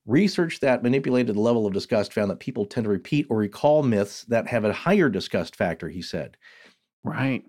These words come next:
Speaker 1: Yeah, it's got the sheep thing and the, the, the,
Speaker 2: Yeah.
Speaker 1: the bulging tumor.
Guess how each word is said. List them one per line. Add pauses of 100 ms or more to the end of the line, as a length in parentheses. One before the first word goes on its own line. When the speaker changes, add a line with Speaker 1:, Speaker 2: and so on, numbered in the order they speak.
Speaker 1:
Yeah,
it's
got
the
sheep
thing
and
the,
the,
the,
Speaker 2:
Yeah.
Speaker 1:
the
bulging
tumor.